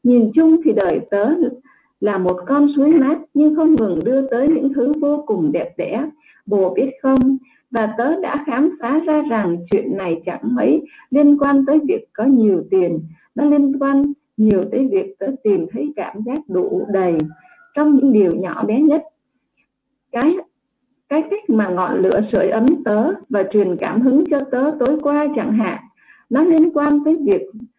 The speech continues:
d-, dành thời gian giữa thiên nhiên. Dù là nơi mấy vườn nho thế này, gã nói, chỉ ngón trỏ quanh những trang trại làm rượu vang khắp thung lũng. Dạo chơi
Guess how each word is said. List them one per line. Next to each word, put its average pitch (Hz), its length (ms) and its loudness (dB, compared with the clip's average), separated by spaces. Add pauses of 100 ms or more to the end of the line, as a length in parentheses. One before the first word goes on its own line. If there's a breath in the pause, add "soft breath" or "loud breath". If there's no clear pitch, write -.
(240)
d-, - 340 -6
dành 202 280 -2
thời 202 300 0
gian 269 380 0 (160)
giữa 226 240 0
thiên 302 280 4
nhiên. 302 400 2 (680)
Dù 226 240 0
là 208 200 -2
nơi 294 400 2 (260 loud breath)
mấy 240 200 0
vườn 220 340 -2
nho 254 140 -2 (120)
thế 285 100 -2
này, 233 440 -4 (240)
gã - 240 -6
nói, 247 380 -2 (140)
chỉ 175 220 -2
ngón 254 220 0 (100)
trỏ - 280 -6
quanh 285 220 2
những 294 240 4
trang 294 280 2
trại 208 260 -2
làm 175 200 0
rượu 170 320 -2
vang 269 280 4
khắp 349 100 -8 (140)
thung 285 180 2
lũng. 262 320 2 (600 soft breath)
Dạo 226 260 -2
chơi 311 220 4